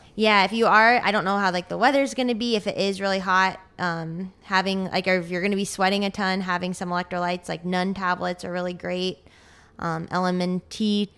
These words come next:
packets, if you ever had those, those are super great. But that's all gonna be electrolytes just because when you're sweating a ton, you are losing a lot of water. So, um, electrolytes will help you stay more hydrated.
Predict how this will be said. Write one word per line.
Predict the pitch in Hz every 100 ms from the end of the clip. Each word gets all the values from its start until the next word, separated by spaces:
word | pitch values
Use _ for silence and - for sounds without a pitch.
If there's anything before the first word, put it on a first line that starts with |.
| - _ _ _
packets, | 214 202 208 196
if | 180
you | 185
ever | 180
had | 175
those, | 175 185 180
those | 180 180
are |
super | 170 180 175
great. | 175 180 175
But | - 175
that's | 180
all | 185 185
gonna | 185
be | 175
electrolytes | 175 165 175 175 175 175 -
just | - 170 -
because | 170 165 165
when | 170
you're | 165
sweating | - 240 240 240
a | 220
ton, | 226 220 214 214 - - - -
you | 190
are | - 175
losing | 180 180 180
a |
lot | 170 170
of | 165
water. | 160 165 170 170
So, | 165 170 156 160 160 -
um, | 160 120 135 175
electrolytes | 165 - 165 165
will | 180
help | 170 170
you |
stay | 165 160
more | 156 151
hydrated. | 160 - - - 196